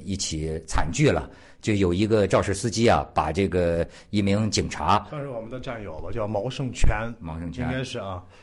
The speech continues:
Speaker 2: 然后被拖行了一百多米，因公殉职。呃，我们这个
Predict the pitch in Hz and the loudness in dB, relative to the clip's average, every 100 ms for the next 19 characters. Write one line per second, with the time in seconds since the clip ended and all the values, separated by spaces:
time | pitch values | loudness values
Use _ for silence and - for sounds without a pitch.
0 | - 120 120 131 131 135 120 - 175 156 | -14 -10 -6 -6 -2 -2 -2 -2 0 0
1 | 147 156 175 139 120 95 143 143 120 - | -2 -2 -2 -2 -2 -2 -4 -2 -4 -6
2 | - - - 143 143 139 131 117 110 101 | -6 -6 -4 -4 -4 -6 -8 -10 -10 -10
3 | 98 87 - _ 98 92 87 87 - 92 | -12 -14 -18 _ -12 -12 -12 -12 -12 -12
4 | 87 90 113 107 | -12 -12 -10 -12